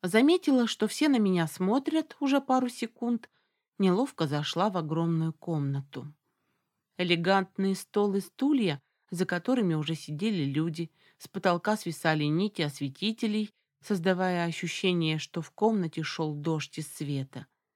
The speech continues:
Удивительно, но все окна были зашторены. "Зачем тратить столько энергии, если на улице солнечно?"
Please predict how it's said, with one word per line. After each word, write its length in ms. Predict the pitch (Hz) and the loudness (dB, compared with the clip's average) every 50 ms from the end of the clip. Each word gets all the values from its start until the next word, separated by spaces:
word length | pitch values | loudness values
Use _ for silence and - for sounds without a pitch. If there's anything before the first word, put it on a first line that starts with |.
| _ _ _ _ _ _ _ _ _ - | _ _ _ _ _ _ _ _ _ -4
Удивительно, 680 | 214 208 208 240 196 214 233 233 - 240 190 165 156 | -2 2 2 2 2 2 -2 0 0 0 2 2 2
но 140 | 156 160 160 | 2 0 -2
все 180 | 156 - 180 | -2 -4 -4
окна 400 | 165 151 160 190 - - 180 143 | -2 -2 -4 -6 -4 -4 -4 -4
были 240 | 131 127 143 135 143 | -2 -2 -2 -2 -2
зашторены. 840 | 143 143 175 185 - - - - 151 143 139 139 139 139 143 143 139 _ _ _ _ _ _ _ _ _ _ _ _ _ _ _ _ _ _ _ _ _ _ _ _ _ _ _ _ _ - | -2 -2 -4 -6 -6 -8 -8 -6 -6 -6 -4 -4 -6 -6 -6 -8 -12 _ _ _ _ _ _ _ _ _ _ _ _ _ _ _ _ _ _ _ _ _ _ _ _ _ _ _ _ _ -8
"Зачем 680 | 160 135 156 170 151 - - - - 202 233 269 285 277 | -4 -4 -2 -4 -4 -2 -2 -2 0 0 0 0 -2 0
тратить 480 | - 285 277 285 285 277 - 262 262 | 2 4 4 4 4 2 0 -2 -4
столько 480 | - - - 254 247 240 - 247 240 240 | -2 0 2 2 2 2 0 0 2 2
энергии, 640 | 240 240 240 240 233 220 196 190 214 220 208 190 _ - _ _ _ _ _ | 4 4 4 4 2 2 2 2 2 2 2 0 _ -14 _ _ _ _ _
если 380 | - 196 208 196 - - 190 190 | 4 4 4 4 4 4 4 6
на 180 | 190 190 185 185 | 6 6 6 6
улице 340 | 190 190 175 170 - - | 6 4 2 0 -2 -6
солнечно?" 840 | 175 - - 202 185 175 175 175 170 165 - - - - 190 175 160 | -8 -2 0 2 4 4 4 4 4 2 0 -2 -2 -2 -2 -4 -4